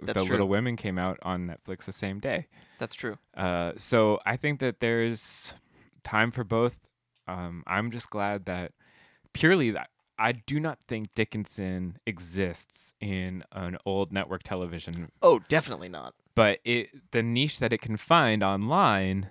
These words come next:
Speaker 2: is awesome. And I would much rather, and boy,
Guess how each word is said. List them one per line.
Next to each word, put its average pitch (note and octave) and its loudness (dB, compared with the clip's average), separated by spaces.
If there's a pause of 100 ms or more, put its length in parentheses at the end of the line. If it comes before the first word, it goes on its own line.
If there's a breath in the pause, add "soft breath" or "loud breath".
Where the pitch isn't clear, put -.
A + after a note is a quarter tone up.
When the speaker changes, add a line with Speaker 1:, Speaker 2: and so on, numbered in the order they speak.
(220)
Speaker 2:
is A2+ 0 (140)
awesome. F3 -2 (140)
And A2 0 (800)
I A#2+ 6
would A#2+ 4
much C#3+ 0
rather, A#2+ 4
and B2 2 (340 soft breath)
boy, C#3 6